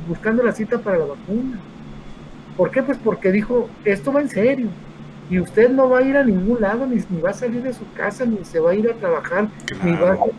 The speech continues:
Speaker 1: estar en ningún lado, etcétera, etcétera".
Speaker 2: Oye,
Speaker 1: La,
Speaker 2: porque, porque antes de la libertad está la vida, ¿no?
Speaker 1: Pues la, la vida
Speaker 2: De,
Speaker 1: de los
Speaker 2: de,
Speaker 1: demás,
Speaker 2: de,
Speaker 1: ¿no?
Speaker 2: sí, pues de, de los demás, ¿de qué te sirve la libertad si no
Speaker 1: Así
Speaker 2: tienes
Speaker 1: es.
Speaker 2: vida?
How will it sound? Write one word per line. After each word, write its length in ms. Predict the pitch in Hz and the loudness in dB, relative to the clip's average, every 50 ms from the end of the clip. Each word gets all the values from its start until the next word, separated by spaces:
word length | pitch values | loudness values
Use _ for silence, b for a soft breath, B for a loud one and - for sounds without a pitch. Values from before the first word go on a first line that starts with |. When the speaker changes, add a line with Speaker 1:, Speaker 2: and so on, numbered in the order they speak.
| - - - - | -10 -16 -18 -16
Speaker 1:
estar 260 | - - 208 220 240 | -4 0 4 6 6
en 100 | 240 226 | 8 8
ningún 340 | 196 180 175 175 190 220 214 | 6 4 4 4 4 4 4
lado, 220 | 190 175 190 220 233 | 4 4 4 2 2
etcétera, 400 | 214 - 190 190 - 226 208 - | 2 0 -4 -4 -2 -2 -4 -4
etcétera". 300 | - 190 185 - 202 175 B B B B - - | -4 -8 -8 -8 -10 -12 B B B B 0 4
Speaker 2:
Oye, 200 | 123 131 - - | 8 8 8 8
Speaker 1:
La, 80 | 139 | 6
Speaker 2:
porque, 480 | 151 139 131 - 147 147 143 135 - - - - - | 6 4 6 6 6 4 4 4 0 -4 -12 -12 -4
porque 240 | - 139 123 - 170 | -2 -2 0 2 2
antes 260 | 180 180 185 208 196 | 2 4 4 2 2
de 120 | 175 180 156 | 4 4 4
la 120 | 139 131 | 4 4
libertad 680 | 127 123 127 127 120 120 - - 139 151 170 190 - - | 4 4 4 4 2 0 0 2 2 2 2 0 -4 -6
está 240 | 107 - - - 127 | -10 -10 -4 -2 0
la 140 | 135 131 104 | 0 0 0
vida, 420 | 101 104 127 165 156 120 - - - - - | -2 -2 -4 -4 -4 -4 -6 -8 -10 -14 -14
¿no? 240 | - - 131 151 190 - - - - - - - - - - - - - - | -12 -12 -10 -10 -10 -12 -14 -14 -14 -14 -14 -16 -18 -18 -18 -18 -18 -8 -2
Speaker 1:
Pues 140 | 185 175 165 | 0 2 4
la, 80 | 185 170 | 4 4
la 180 | 170 170 160 | 4 4 2
vida 200 | 160 185 214 262 | 2 4 4 6
Speaker 2:
De, 60 | 269 | 6
Speaker 1:
de 60 | 254 208 | 6 6
los 100 | 175 147 | 6 4
Speaker 2:
de, 80 | 120 | 2
Speaker 1:
demás, 160 | - - 220 | 0 0 0
Speaker 2:
de, 140 | - 240 - | -2 -2 -2
Speaker 1:
¿no? 80 | 233 180 - - - 466 | -4 -10 -10 -8 -4 -2
Speaker 2:
sí, 400 | - 170 214 262 285 330 247 180 | 0 0 0 0 0 0 -2 0
pues 120 | - 135 - | -2 -2 0
de, 180 | 117 107 104 | 0 0 0
de 120 | 104 - - | 0 2 2
los 160 | 110 110 107 | 2 0 0
demás, 380 | 120 117 139 190 233 262 254 | 2 2 2 2 0 -2 -2
¿de 100 | 214 170 | -4 -2
qué 100 | - 180 | -2 -2
te 140 | 151 - 175 | -4 -4 -6
sirve 320 | 139 - 175 170 175 170 156 | -2 0 2 2 4 2 2
la 120 | 151 135 | 2 2
libertad 680 | 127 127 127 127 127 127 - - 160 160 151 - - - - - - - - - - - - - | 2 2 4 4 4 2 2 0 0 2 2 0 -4 -6 -10 -16 -18 -18 -18 -18 -18 -18 -18 -16
si 140 | - - 135 | -2 0 2
no 100 | 135 147 | 2 2
Speaker 1:
Así 80 | 170 | 2
Speaker 2:
tienes 200 | 160 165 156 151 | 2 0 0 0
Speaker 1:
es. 60 | 131 131 | 0 0
Speaker 2:
vida? 400 | 175 220 226 202 185 180 - | 0 0 0 0 -2 -2 -4